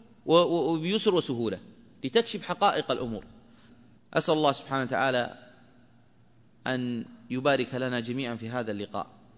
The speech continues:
وأن يجعلنا من الآمرين بالمعروف والناهين عن المنكر، وأن يحفظ علينا جهاز هيئة الأمر بالمعروف والنهي عن المنكر،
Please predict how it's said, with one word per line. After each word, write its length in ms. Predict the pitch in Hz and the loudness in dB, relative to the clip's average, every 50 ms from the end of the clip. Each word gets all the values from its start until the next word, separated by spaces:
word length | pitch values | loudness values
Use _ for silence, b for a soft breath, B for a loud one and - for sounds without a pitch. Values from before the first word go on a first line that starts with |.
| - - - - - - - - - - - - - - - - - - - - - - | -20 -20 -20 -20 -20 -20 -20 -20 -20 -20 -20 -20 -20 -20 -20 -20 -20 -20 -20 -18 -6 0
وأن 500 | 117 127 131 131 131 127 123 123 123 - - - - - - - _ _ - | 2 2 4 2 0 -2 -4 -6 -8 -12 -14 -20 -20 -20 -20 -20 _ _ -2
يجعلنا 540 | 127 127 113 120 123 151 156 156 147 147 143 | -2 0 2 4 4 4 4 4 2 2 0
من 140 | 139 139 135 | 0 0 -2
الآمرين 540 | 131 127 98 135 131 135 135 139 143 135 127 | -2 0 0 0 0 0 0 0 0 0 0
بالمعروف 500 | 123 123 123 123 113 120 139 139 123 123 | -2 -2 -2 -2 -2 0 -2 -2 -2 -2
والناهين 460 | 120 120 120 120 117 120 131 127 117 | -2 -2 -2 -2 -4 -2 -2 -2 -2
عن 140 | 110 107 107 | -2 -2 -2
المنكر، 360 | 110 120 120 117 - - - - - - - - - - - | -4 -4 -6 -6 -10 -14 -18 -20 -20 -20 -20 -20 -20 -12 -8
وأن 200 | 107 117 123 131 | -4 -4 -2 0
يحفظ 420 | 139 151 - - - - 131 123 | 0 -2 -2 -2 -2 -2 0 2
علينا 600 | 127 120 110 120 123 131 139 135 127 123 123 120 113 | 2 2 2 0 0 0 0 -2 -2 -2 -4 -4 -6
جهاز 500 | 107 117 113 110 123 139 135 127 113 117 | -6 -6 -6 -2 0 0 0 0 -2 -4
هيئة 440 | 110 101 139 160 160 151 - 120 - 131 | -2 0 2 2 2 0 -2 -6 -6 -6
الأمر 380 | 117 - - 135 131 120 113 113 | -6 -4 -4 -4 -4 -4 -4 -4
بالمعروف 680 | 110 113 110 110 110 101 98 120 135 135 120 107 - - | -4 -4 -6 -6 -6 -6 -6 -6 -4 -6 -6 -6 -8 -8
والنهي 320 | 113 120 127 131 127 117 | -8 -6 -6 -4 -4 -6
عن 100 | 104 107 | -6 -6
المنكر، 340 | 110 117 117 110 - 92 | -6 -6 -6 -8 -10 -14